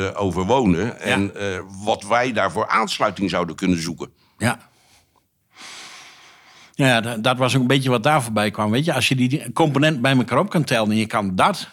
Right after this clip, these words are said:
Speaker 2: in, in, in je, eh, belangenvertegenwoordiging zetten, dan, eh, dan ga je echt richting de toekomst. Weet je, ik moet het hier ook gewoon met jongere mensen over gaan hebben in deze podcast.
Speaker 1: Ja.
Speaker 2: Maar, eh, ervaring kan je ook niet uitvlakken.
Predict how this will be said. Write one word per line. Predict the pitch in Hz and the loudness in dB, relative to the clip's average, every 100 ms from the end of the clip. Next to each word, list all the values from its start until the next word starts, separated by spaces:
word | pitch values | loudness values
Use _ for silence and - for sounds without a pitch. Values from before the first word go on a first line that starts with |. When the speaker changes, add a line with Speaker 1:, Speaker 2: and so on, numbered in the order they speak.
| - | -14
Speaker 2:
in, | - 120 113 | -2 0 2
in, | 113 113 101 | 2 2 2
in | 117 | 2
je, | 107 | 2
eh, | 101 101 107 101 | 0 -2 -2 0
belangenvertegenwoordiging | 92 139 190 143 135 143 127 123 117 107 104 | 2 4 4 4 2 2 4 4 4 2 2
zetten, | 107 92 98 113 | 0 -4 -8 -2
dan, | 120 135 | 2 2
eh, | 113 113 127 | 0 -6 -2
dan | 123 120 | 0 0
ga | - | 0
je | 117 98 | 0 0
echt | 107 - | -2 -2
richting | 107 98 - 98 | -2 -2 0 -2
de | 90 | -2
toekomst. | 92 85 90 - | -6 -6 -8 -4
Weet | 107 | -2
je, | 123 | 0
ik | 120 | 2
moet | 135 | 2
het | 120 | 4
hier | 131 | 4
ook | 135 | 4
gewoon | - 131 | 4 6
met | 120 | 6
jongere | 135 131 113 | 8 6 6
mensen | 113 170 151 | 6 6 4
over | 156 147 | 4 2
gaan | 143 147 | 2 4
hebben | 151 | 4
in | 143 | 4
deze | 139 127 | 4 2
podcast. | 127 156 - 143 214 - _ | 2 0 2 -2 -2 -8 _
Speaker 1:
Ja. | - 151 156 - | -10 -6 -6 0
Speaker 2:
Maar, | 120 113 104 | 2 2 0
eh, | - 113 110 104 104 95 | -6 -2 0 0 -2 -2
ervaring | 113 139 135 110 | 0 2 4 2
kan | 113 | 0
je | 110 | 0
ook | |
niet | 139 101 | 2 0
uitvlakken. | 95 - 90 92 | 0 -2 -6 -6